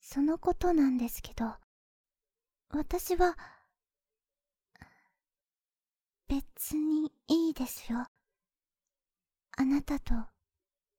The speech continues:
エッチすること。いいえ、元の世界に戻りたいとか、そんなことはあまり思ってないんです。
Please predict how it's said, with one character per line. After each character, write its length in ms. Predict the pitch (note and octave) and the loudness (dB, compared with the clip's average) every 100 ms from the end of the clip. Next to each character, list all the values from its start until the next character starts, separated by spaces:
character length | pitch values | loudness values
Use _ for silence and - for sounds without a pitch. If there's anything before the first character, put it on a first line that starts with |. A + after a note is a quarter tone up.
| _ | _
エ 80 | C4+ | -4
ッ 80 | - | -4
チ 120 | - | -8
す 180 | B3 - | -8 -8
る 160 | A#3 A3+ | -10 -12
こ 120 | - A3+ - | -14 -14 -8
と。 100 | A3+ - _ _ _ _ _ _ _ _ _ _ _ _ _ _ _ _ _ _ _ | -10 -10 _ _ _ _ _ _ _ _ _ _ _ _ _ _ _ _ _ _ _
い 320 | A#3 A#3 B3+ | -2 2 4
い 40 | C4+ | 4
え、 140 | C4+ - - _ _ _ _ _ _ - | 2 -10 -20 _ _ _ _ _ _ 2
元 300 | D#4+ - E4+ | 2 4 6
の 140 | D4 | 6
世 180 | - C#4 | 4 0
界 240 | C#4+ C4+ | 2 4
に 100 | A3 | 4
戻 260 | A3 A#3 B3+ | 4 2 2
り 120 | C4+ | -2
た 160 | - D4 | -4 -8
い 60 | |
と 140 | D4+ B3+ | -4 -6
か、 260 | - A3+ - - _ _ _ _ | -4 -8 -8 -20 _ _ _ _
そ 200 | - F4 | -4 0
ん 60 | |
な 100 | F#4+ | 0
こ 140 | G4 G4 | 2 2
と 180 | G4+ F#4 | 6 6
は 240 | B3 B3 - | 4 0 -2
あ 100 | B3 | 2
ま 160 | C#4+ | 4
り 140 | D4+ D#4 | 4 4
思 200 | D4+ E4 | 4 4
っ 40 | |
て 160 | - C4 | 0 0
な 140 | B3+ | 4
い 120 | C4+ C4+ | 6 4
ん 100 | A#3 | 2
で 140 | A3 | -6
す。 240 | - - | -12 -14